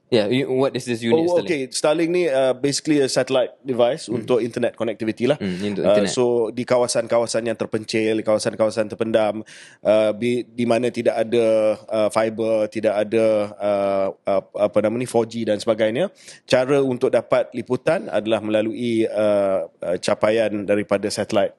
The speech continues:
Speaker 1: Ya.
Speaker 2: Dan Starlink is one of a few
Speaker 1: Sure.
Speaker 2: providers, ya. Uh, bukan nak kata Starlink sahaja yang buat benda ni, ada syarikat-syarikat lain.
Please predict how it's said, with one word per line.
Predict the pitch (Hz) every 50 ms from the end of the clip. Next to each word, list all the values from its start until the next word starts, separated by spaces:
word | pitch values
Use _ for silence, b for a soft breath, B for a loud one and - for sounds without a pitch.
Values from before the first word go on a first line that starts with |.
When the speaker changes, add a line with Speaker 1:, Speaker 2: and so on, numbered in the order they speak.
| _
Speaker 1:
Ya. | - 110 107 104
Speaker 2:
Dan | -
Starlink | - 117 113 117 113 110 101
is | 107 98 101
one | 104 104 123 135 127 113 101 95 101 _ _ _ _ _
of | - 123 117 - - - - - B B B B B
a | 175 202
few | - 254 220 220 240 _ _ _ _ -
Speaker 1:
Sure. | - - 107 95
Speaker 2:
providers, | - - 131 120 127 123 120 120 101 87 - -
ya. | - - 120 165 - - -
Uh, | 92 113 110
bukan | 107 117 - - 123
nak | 117 107 113 113 -
kata | 123
Starlink | - - 120 117 120 123 113 104
sahaja | - 123 113 113 120 127 120
yang | 113 110 110
buat | 110 117 101
benda | - 113 117
ni, | 127 156 170
ada | 95 120 120 127 123
syarikat-syarikat | 117 - 123 117 104 - 110 - - 110 110 - 92
lain. | 110 139 156 120 98 95